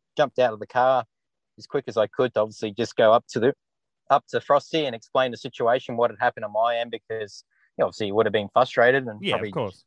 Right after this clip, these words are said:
Speaker 1: somewhat confused, and that certainly wasn't my intentions to punt him off at the end of the race. So
Speaker 2: No,
Speaker 1: just
Speaker 2: no.
Speaker 1: went over there to explain, but obviously he, he was pretty animated and fired up at the <laughs> time. So,
Speaker 2: <laughs>
Speaker 1: which, you know, everyone's got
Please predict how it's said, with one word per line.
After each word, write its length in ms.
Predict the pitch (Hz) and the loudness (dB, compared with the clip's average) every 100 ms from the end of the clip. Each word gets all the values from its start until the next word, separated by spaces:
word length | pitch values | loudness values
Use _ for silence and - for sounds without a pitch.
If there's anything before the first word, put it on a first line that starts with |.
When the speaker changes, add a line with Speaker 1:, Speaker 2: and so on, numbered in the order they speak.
| _ | _
Speaker 1:
somewhat 360 | - 135 123 - | -2 0 0 -2
confused, 500 | 117 - 131 147 - | -8 -4 -4 -2 -2
and 140 | 117 | -2
that 100 | 104 - | -4 -8
certainly 300 | - 110 101 | -6 -4 -4
wasn't 260 | 104 107 | -8 -2
my 160 | 104 107 | 0 0
intentions 560 | 101 113 113 110 104 - | 0 -4 -4 -10 -10 -8
to 80 | - | -4
punt 240 | - 113 | 0 2
him 100 | 110 | 4
off 160 | 110 110 117 | 2 2 -2
at 120 | 98 | -2
the 60 | 110 | -4
end 80 | 107 | -2
of 60 | |
the 80 | 98 | 2
race. 260 | 117 123 - | 4 4 2
So 280 | - 117 113 | 4 4 4
Speaker 2:
No, 220 | 139 104 76 _ 110 | -2 -6 -10 _ -8
Speaker 1:
just 100 | 95 | 0
Speaker 2:
no. 40 | |
Speaker 1:
went 120 | 143 | 2
over 220 | 139 151 | 4 2
there 140 | 147 143 | -2 -4
to 60 | 135 | -6
explain, 460 | - - 143 151 | -10 -4 -2 -2
but 100 | 139 | -4
obviously 340 | 127 120 139 123 | -4 -4 -8 -10
he, 160 | 113 101 _ - | -12 -18 _ -10
he 80 | 117 | -8
was 120 | 113 | -6
pretty 280 | - 113 107 - | -4 -6 -8 -4
animated 500 | 120 127 127 117 107 | -2 2 2 2 -4
and 80 | 110 - | -6 2
fired 240 | 120 113 | 4 4
up 140 | 120 - | 2 -4
at 60 | |
the 320 | _ _ 156 | _ _ -2
<laughs> 0 | |
time. 160 | 151 127 | -2 -4
So, 280 | - 131 117 - _ _ | -4 -2 -2 -6 _ _
Speaker 2:
<laughs> 40 | 165 | -4
Speaker 1:
which, 320 | 156 - - _ | -4 -4 -14 _
you 60 | 131 | -6
know, 120 | 123 123 _ | -6 -6 _
everyone's 320 | 143 143 135 - | 0 2 2 0
got 140 | 135 | -8